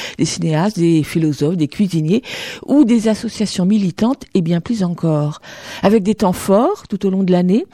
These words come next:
parmi lesquels l'éveil d'automne dont c'est la quatrième édition. Ainsi, tout au long de la semaine, le public peut y découvrir les créations de neuf compagnies dans une programmation de quinze représentations, mais également participer à des ateliers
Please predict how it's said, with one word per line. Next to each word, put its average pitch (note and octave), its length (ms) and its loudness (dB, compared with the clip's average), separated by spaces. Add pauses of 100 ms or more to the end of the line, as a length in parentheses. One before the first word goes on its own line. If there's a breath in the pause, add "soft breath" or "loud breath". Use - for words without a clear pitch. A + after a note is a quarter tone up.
(360 loud breath)
parmi B3 220 4
lesquels A#3+ 400 4
l'éveil C#4+ 320 6
d'automne A#3 460 2
dont A#3+ 100 0
c'est B3 140 0
la B3 160 2 (160)
quatrième A#3+ 500 2
édition. F#3 540 -2 (280 loud breath)
Ainsi, G#3+ 300 2
tout F4 240 2
au E4+ 40 6
long C#4+ 120 4
de A#3 80 4
la A3 80 6
semaine, A3 400 2 (140)
le G3+ 100 4
public G3+ 420 2
peut F#3 160 0
y F#3+ 100 0
découvrir G3 520 2
les F3 80 4
créations F#3+ 460 0
de E3+ 120 2
neuf F#3+ 340 2
compagnies F#3 520 0 (360 loud breath)
dans F3+ 100 2
une G3+ 160 2
programmation F#3+ 600 2
de D#3+ 100 0
quinze B3 340 2
représentations, F3+ 800 -2 (600 loud breath)
mais A3 80 6
également C4+ 380 4
participer A#3 520 -2
à F#3+ 80 4
des E3+ 180 2
ateliers G#3 560 2